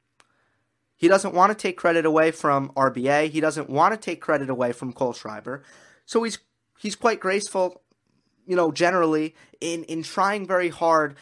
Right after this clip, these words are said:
to not admit these things. But, but you can see about five minutes into this press conference, after being pressed and pressed and pressed on it,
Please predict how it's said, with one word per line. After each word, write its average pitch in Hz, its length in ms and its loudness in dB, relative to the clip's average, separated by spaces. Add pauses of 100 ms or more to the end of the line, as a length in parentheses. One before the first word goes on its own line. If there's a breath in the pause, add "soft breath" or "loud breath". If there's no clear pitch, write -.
(160 loud breath)
to 165 120 -4
not 160 440 -2 (200)
admit 151 320 -4
these 120 200 -10
things. - 240 -16
But, - 240 -10
but 151 120 -4
you 208 100 -8
can 240 160 -4
see 208 380 -6 (340 soft breath)
about 139 280 0
five 180 400 2
minutes 214 260 -2
into 190 140 -8
this 185 160 -6
press 175 260 -2
conference, 165 460 -6
after 151 320 -8
being 165 320 -6
pressed - 600 -6
and 143 160 -8
pressed 160 360 -4
and 143 160 -12
pressed 208 280 -2
on 151 160 0
it, 143 140 -8